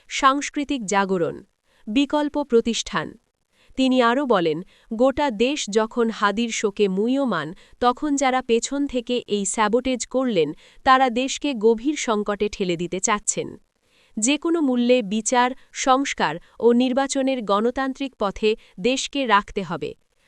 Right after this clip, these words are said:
আমরা ভুলে যাব না, হাদি নির্বাচন করতে চেয়েছিলেন। সরকারের মধ্যে ভেতরের কালসাপগুলা সুযোগ পেলেই ছোবল মারছে" বলেও মন্তব্য করেন সারোয়ার তুষার। গতকাল রাতে ইনকিলাব মঞ্চের মুখপাত্র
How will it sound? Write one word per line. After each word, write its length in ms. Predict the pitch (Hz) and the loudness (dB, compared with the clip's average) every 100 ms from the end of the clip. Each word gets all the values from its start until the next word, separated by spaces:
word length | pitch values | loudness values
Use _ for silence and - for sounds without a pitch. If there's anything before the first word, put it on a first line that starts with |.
| _ - | _ 2
আমরা 320 | 226 233 226 | 4 4 0
ভুলে 300 | 185 247 285 | 0 -2 0
যাব 260 | 262 254 | 0 0
না, 240 | 254 254 262 _ - | 0 0 -4 _ 0
হাদি 380 | 247 247 285 | 2 4 4
নির্বাচন 560 | 269 240 233 254 277 269 | 2 2 0 -2 -2 -2
করতে 340 | 254 185 185 | -2 -2 -4
চেয়েছিলেন। 600 | 180 208 175 - 156 135 - _ _ _ _ | -2 -2 0 -4 -4 -6 -12 _ _ _ _
সরকারের 580 | - 285 269 302 302 302 | 0 2 2 0 -2 0
মধ্যে 380 | 233 202 185 208 | 2 2 2 0
ভেতরের 460 | 170 196 185 185 175 | 0 -4 -2 -4 -2
কালসাপগুলা 840 | 185 170 - 180 160 170 180 226 - _ | -2 -2 -4 -6 -4 -4 0 -2 -2 _
সুযোগ 440 | - 294 262 294 - | -4 -2 0 -2 -2
পেলেই 300 | 262 254 285 | -4 -2 -2
ছোবল 460 | - - 254 285 277 | -4 0 0 0 -2
মারছে" 380 | 208 185 - 208 | -2 -2 -2 0
বলেও 320 | 180 180 180 | 0 -2 -2
মন্তব্য 500 | 165 160 160 151 165 | -4 -2 -4 -4 -4
করেন 340 | 170 160 214 254 _ | -4 -4 -6 -8 _
সারোয়ার 500 | - 285 254 277 277 | -4 2 4 4 2
তুষার। 440 | 269 277 - 156 - _ _ _ _ _ 220 | 0 -6 -4 -6 -6 _ _ _ _ _ 0
গতকাল 500 | 254 262 320 330 311 | 2 2 0 -4 -2
রাতে 400 | 240 220 233 233 - - | 0 0 0 -2 -6 -2
ইনকিলাব 540 | 269 285 302 294 294 | 2 2 2 0 0
মঞ্চের 480 | 214 208 214 247 226 | 0 -2 0 2 2
মুখপাত্র 720 | 208 - 262 226 214 175 | 0 -4 -4 -4 -4 -6